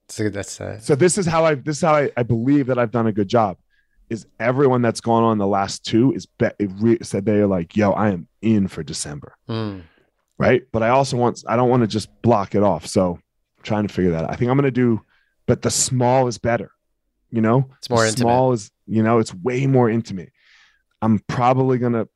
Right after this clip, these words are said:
Speaker 2: block it at fifteen.
Speaker 1: Yeah.
Speaker 2: You know, I'm, I'm probably gonna cap it at fifteen or so.
Speaker 1: Yeah.
Speaker 2: So,
Speaker 1: Nice.
Speaker 2: uh, we'll s-, you know, that, that's what I'm trying to figure out. But I,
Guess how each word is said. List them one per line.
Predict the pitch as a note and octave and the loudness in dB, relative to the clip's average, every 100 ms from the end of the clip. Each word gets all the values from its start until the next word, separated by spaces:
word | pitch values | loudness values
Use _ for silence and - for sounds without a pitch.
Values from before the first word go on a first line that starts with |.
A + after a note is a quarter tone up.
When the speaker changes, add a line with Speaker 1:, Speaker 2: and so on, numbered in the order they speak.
| _ - | _ -2
Speaker 2:
block | A2+ G#2+ - | 2 2 0
it | G2 | -6
at | - | -8
fifteen. | F#2+ - - - - _ _ _ - | -12 -16 -16 -18 -20 _ _ _ -12
Speaker 1:
Yeah. | F2+ E2 - _ _ - | -10 -10 -18 _ _ -2
Speaker 2:
You | |
know, | G2+ F#2+ | 2 2
I'm, | D2 | 0
I'm | - | -4
probably | A2 G#2 G#2+ | 0 2 2
gonna | G2+ | 0
cap | - F#2+ F2 | 0 0 0
it | F2 | -2
at | - | -4
fifteen | D2+ - F2 D#2 | -8 -4 -2 -2
or | D2 | -2
so. | - A1+ - _ - | -6 -8 -14 _ -12
Speaker 1:
Yeah. | F2+ E2+ _ _ | -12 -12 _ _
Speaker 2:
So, | - F#2+ D#2+ | -2 2 2
Speaker 1:
Nice. | D#2+ - E2 | -2 -6 -4
Speaker 2:
uh, | E2 D#2+ - _ _ _ _ _ _ F#2 | -2 -4 -12 _ _ _ _ _ _ 0
we'll | G2+ | 0
s-, | - - | 0 0
you | A2 | 2
know, | G2 F2+ - | 2 -2 -2
that, | G2+ G#2 | 0 0
that's | F#2+ A2 - | 0 0 0
what | A#2 | 2
I'm | G#2+ | 2
trying | G#2 F#2+ | 2 0
to | F2+ | 0
figure | F#2 F2+ | 0 0
out. | D2 | -2
But | |
I, | F#2 | -4